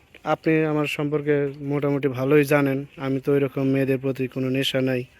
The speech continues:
আর আমার তো বয়স মোটামুটি ভালোই হয়েছে। এখন কি কমু শরমের কথা,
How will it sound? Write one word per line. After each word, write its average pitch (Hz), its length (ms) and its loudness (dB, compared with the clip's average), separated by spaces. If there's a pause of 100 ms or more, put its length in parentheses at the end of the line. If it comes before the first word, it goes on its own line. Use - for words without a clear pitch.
(440)
আর 143 200 -6
আমার 131 240 -4
তো 131 140 -8
বয়স 131 460 0
মোটামুটি 127 360 -4
ভালোই 123 340 -6
হয়েছে। 131 440 -4 (1300)
এখন 139 440 -4
কি 170 120 -4
কমু 160 540 2
শরমের 143 440 -4
কথা, 139 380 -2